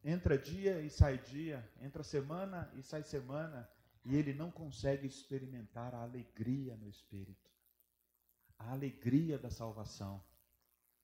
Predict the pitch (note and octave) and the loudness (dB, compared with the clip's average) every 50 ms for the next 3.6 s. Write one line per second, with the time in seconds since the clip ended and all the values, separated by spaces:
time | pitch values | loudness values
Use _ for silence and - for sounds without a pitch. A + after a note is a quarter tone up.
0 | _ _ _ - - - - - A2+ B2+ C#3 C#3 D3+ C#3 - - - C#3 C#3+ F3 | _ _ _ -20 -20 -18 -14 -6 -2 -2 2 4 4 4 2 6 8 10 10 10
1 | G3 G#3 G3+ F#3+ F3 D3 B2+ - B2+ C3 B2+ - - - - - - B2 - - | 8 6 4 4 4 4 2 2 -2 -8 -8 -10 -14 -20 -16 -10 -6 2 10 10
2 | - C3 - - D3+ - - D3+ - - - - D3 F3+ G#3+ A#3 A3+ - - - | 10 10 12 8 6 6 6 0 -4 2 6 8 8 8 8 8 6 4 2 2
3 | - D3+ D3 D#3 D#3 C3+ G#2 A#2 C3 D3+ F3 F#3 | 2 2 4 6 6 8 10 12 12 12 12 12